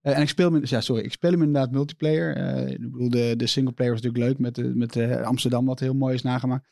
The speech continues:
Ziet er ook echt wel heel, heel vet uit. Maar multiplayer, poef, wat een, ja, ik vind het echt een te gekke game.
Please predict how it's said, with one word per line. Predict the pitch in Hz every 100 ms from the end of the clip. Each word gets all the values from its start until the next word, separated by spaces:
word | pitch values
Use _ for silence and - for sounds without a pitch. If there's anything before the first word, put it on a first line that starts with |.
| _ _
Ziet | _ - 143 147
er | 127
ook | 123
echt | 135 123
wel | 123 120
heel, | 120 131 120
heel | 123 131
vet | 131 120
uit. | 120 156 _ _ _ - - _
Maar | 98 110
multiplayer, | 120 113 123 120 113
poef, | - - 127 -
wat | 127 131
een, | -
ja, | 131 117
ik | 135 135
vind | 165
het | 151
echt | 147
een |
te | 139
gekke | 135 131 127
game. | 127 139